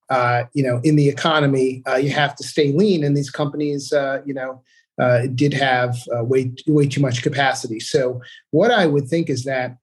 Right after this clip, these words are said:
when they trim these numbers, yes, uh, Facebook can return, uh, to profitability just on, on that downsizing.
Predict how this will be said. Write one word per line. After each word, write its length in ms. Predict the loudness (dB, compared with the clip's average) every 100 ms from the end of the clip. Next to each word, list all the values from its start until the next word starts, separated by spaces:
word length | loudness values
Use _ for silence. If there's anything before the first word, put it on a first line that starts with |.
| _ _
when 260 | 0 2 4
they 220 | 2 0
trim 360 | -4 -2 0 2
these 260 | 0 -2
numbers, 640 | -4 -4 -4 -4 -6 -6 -4
yes, 440 | -4 -4 -12 -12
uh, 200 | -4 -4
Facebook 500 | 0 0 0 0 -4
can 320 | -2 0 2 2
return, 680 | 0 0 0 2 0 -4 -8 _ _
uh, 160 | 0 0
to 100 | -2
profitability 880 | -2 -2 0 -2 0 2 2 2 -2
just 320 | -2 -2 -2
on, 340 | -2 -2 -6 -4
on 200 | 0 0
that 280 | 0 0 0
downsizing. 960 | 2 2 0 0 -2 -4 -8 -10 -12